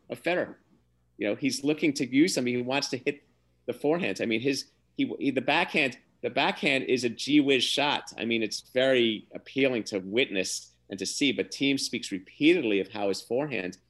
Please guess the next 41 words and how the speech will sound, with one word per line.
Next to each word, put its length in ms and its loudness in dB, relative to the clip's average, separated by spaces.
is 160 -2
his 160 -6
stronger 380 -4
shot. 360 -2
And 80 -6
he 140 -4
knows, 540 0
a-, 60 2
a-, 240 0
as 200 2
you 140 4
know, 180 6
Amy, 260 2
t-, 140 -12
particularly 320 2
if 260 4
you're, 140 6
if 100 -8
you're, 100 -8
if 100 -2
you're 80 -2
kind 260 -2
of 100 -2
using 600 2
ground 360 -2
strokes 580 -2
as 180 0
ground 400 0
strokes 400 -2
as 140 -4
opposed 460 -2
to 180 0
getting 240 2
to 140 -10
net. 380 0
You 100 -2
know, 100 2
like, 220 0
my, 540 2
my 240 0
gestalt 500 0